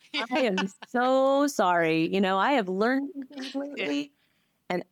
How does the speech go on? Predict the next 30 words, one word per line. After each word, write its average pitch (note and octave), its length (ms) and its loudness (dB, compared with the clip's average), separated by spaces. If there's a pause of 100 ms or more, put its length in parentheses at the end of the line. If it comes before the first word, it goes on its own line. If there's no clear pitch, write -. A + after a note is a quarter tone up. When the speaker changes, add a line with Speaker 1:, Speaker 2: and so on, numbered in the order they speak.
Speaker 2:
I D4 360 2
have B3 440 0 (120)
been A3+ 480 2
wrong. D3+ 680 -2 (540)
Let's A3 560 -2
do G#3+ 180 2
it G3 240 -2
differently." D#3+ 720 -2 (320)
You G3+ 100 2
know, F3 160 2
there's F3 220 0
no A3+ 500 2
point G#3+ 440 0
for E3 200 -2
shame. A3+ 680 0 (380)
You F#3+ 100 0
know, F#3 60 2
you F#3+ 180 0
can F#3 180 0
learn A3+ 340 2
enough A3 360 0
to G3+ 100 -2
be G3 120 2
like, F#3 240 0
"Mm, F#4 300 4
I'm F4+ 60 4
gonna E4+ 220 4
internalize C#4 540 2
that A3+ 180 2
lesson," G#3 460 0